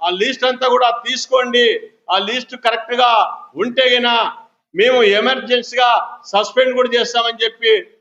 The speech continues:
ఎస్పీ గారు మాకు ఒక హామీ కూడా ఇవ్వడం జరిగింది. కాబట్టి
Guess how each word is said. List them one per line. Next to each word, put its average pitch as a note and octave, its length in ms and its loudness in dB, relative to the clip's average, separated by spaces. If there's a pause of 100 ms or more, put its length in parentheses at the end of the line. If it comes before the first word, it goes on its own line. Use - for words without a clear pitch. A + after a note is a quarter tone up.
(120)
ఎస్పీ G#3+ 280 -6
గారు A3+ 200 2
మాకు G#3+ 260 0
ఒక G3+ 100 0
హామీ A#3 260 2
కూడా A#3 300 2
ఇవ్వడం A3 300 0
జరిగింది. F3+ 420 -8 (800)
కాబట్టి B3 840 0